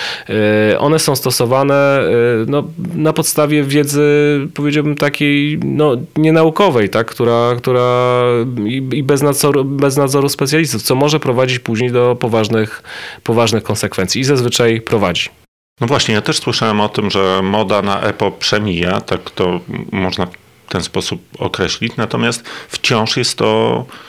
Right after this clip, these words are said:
Speaker 2: e, bardzo mocno ścigane i tępione. Dlaczego? Tutaj, no, z punktu widzenia takiej osoby stojącej z boku wydaje mi się jakiś brak konsekwencji.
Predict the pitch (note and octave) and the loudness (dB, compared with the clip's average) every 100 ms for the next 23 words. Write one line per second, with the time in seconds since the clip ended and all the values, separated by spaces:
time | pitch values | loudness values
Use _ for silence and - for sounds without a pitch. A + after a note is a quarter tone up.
0 | - - - G2+ G2+ G2+ G2+ G#2 G#2 A2+ | -20 -16 -8 -4 -4 -4 -2 -2 0 0
1 | A#2 - A#2 - A#2 G#2+ G2 A#2+ D#3 F3+ | -2 -2 -4 -2 0 2 2 0 -2 -2
2 | G#2+ F2 F2+ D3 D#3 F#3+ F#3+ E3+ F3 F3 | 0 0 0 0 0 0 0 -2 -2 -4
3 | - D3 - - - C#3+ F3+ - - E3+ | -6 -12 -12 -16 -12 -8 -8 -8 -6 -4
4 | E3+ C#3+ C3 B2+ A#2+ - - A2 G#2+ G#2+ | -2 -2 0 0 0 -2 -2 -2 0 -2
5 | A2 - G#2 G#2 A2 - G#2 G3 - F#2 | -2 -4 -2 -2 -2 -2 -2 -2 -4 -2
6 | A#2 D#3+ F3 D#3 D3+ D3+ - C3+ - A#2+ | -2 -2 -2 -2 -2 -2 -4 -6 -6 -4
7 | C3+ C#3 A#2 B2 - A2+ G#2 F#2 - E2 | -2 -4 -2 -2 -2 -4 -4 -6 -6 -6
8 | D#2+ - | -6 -10